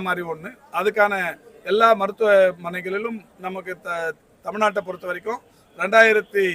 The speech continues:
முன்னூத்தி முப்பத்தி ஆறு ஆரம்ப சுகாதார நிலையங்கள் இருக்கிறது, இருநூத்தி தொண்ணூத்தொன்பது வட்டார மருத்துவமனைகள் இருக்கிறது, முப்பத்தி ஆறு கல்லூரி மருத்துவமனைகள் இருக்கிறது, ரெண்டு மல்டி ஸ்பெஷாலிட்டி இருக்கு, ஒரு பதினாலாயிரம் மருத்துவ கட்டமைப்புகள் இருக்கு.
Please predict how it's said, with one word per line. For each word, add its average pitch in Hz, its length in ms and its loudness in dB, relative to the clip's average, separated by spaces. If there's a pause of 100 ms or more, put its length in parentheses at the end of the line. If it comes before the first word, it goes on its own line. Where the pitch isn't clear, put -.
(200)
முன்னூத்தி 214 440 -6
முப்பத்தி 214 340 -4 (140)
ஆறு 190 140 4 (120)
ஆரம்ப 196 260 -2
சுகாதார 170 400 -4
நிலையங்கள் 156 380 -12
இருக்கிறது, 160 360 -20 (400)
இருநூத்தி 233 420 -4
தொண்ணூத்தொன்பது 196 560 -4
வட்டார 196 340 2
மருத்துவமனைகள் 165 500 -14
இருக்கிறது, 147 360 -16 (400)
முப்பத்தி 220 380 0
ஆறு 196 200 6
கல்லூரி 208 380 4
மருத்துவமனைகள் 160 560 -12
இருக்கிறது, 147 380 -12 (420)
ரெண்டு 185 240 -6
மல்டி 190 280 -6
ஸ்பெஷாலிட்டி 175 560 -6
இருக்கு, 160 220 -14 (380)
ஒரு 156 160 -12
பதினாலாயிரம் 214 720 4
மருத்துவ 196 320 -2
கட்டமைப்புகள் 170 540 -8
இருக்கு. 160 220 -16